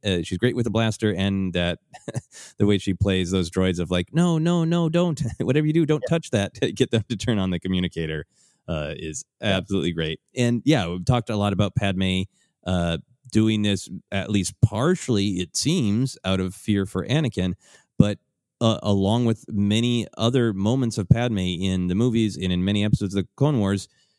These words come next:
Speaker 1: she is actually the one who solves the problem, right? Because, yeah, they, uh, Ahsoka does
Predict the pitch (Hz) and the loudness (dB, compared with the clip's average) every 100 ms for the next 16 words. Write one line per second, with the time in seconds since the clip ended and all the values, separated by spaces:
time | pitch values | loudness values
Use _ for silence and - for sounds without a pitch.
0 | _ - - 170 185 160 - 135 160 - | _ -8 -2 2 2 -2 -6 -10 -8 -4
1 | 156 143 147 139 151 139 131 - 135 135 | 0 2 0 0 -2 0 -2 -2 -2 -2
2 | 127 127 127 143 143 107 87 87 101 110 | -4 -6 -2 -2 0 -2 -2 0 0 -2
3 | - 104 107 101 95 - _ _ _ - | -2 -2 0 0 -2 -6 _ _ _ -4
4 | 101 143 135 123 117 113 92 _ _ _ | 0 0 0 0 0 0 -4 _ _ _
5 | - 107 92 104 175 143 107 117 107 | -2 -2 0 0 2 2 2 0 -2